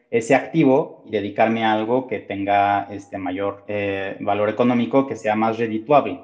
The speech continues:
Em, y eso tampoco cambia la, la tendencia que estamos viendo de la transición energética. Eh,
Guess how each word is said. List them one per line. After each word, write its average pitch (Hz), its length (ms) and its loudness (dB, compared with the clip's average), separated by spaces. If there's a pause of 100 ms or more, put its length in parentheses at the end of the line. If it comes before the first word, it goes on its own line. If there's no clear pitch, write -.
Em, 95 840 -4 (340)
y 139 180 4
eso 170 260 4
tampoco 123 480 0
cambia 123 320 4
la, 110 640 2
la 104 420 -2
tendencia 110 380 -4
que 131 60 -10
estamos 104 440 -6
viendo 104 540 -2
de 101 100 -4
la 90 160 -4
transición 104 460 -8
energética. 110 800 -4
Eh, 98 640 -4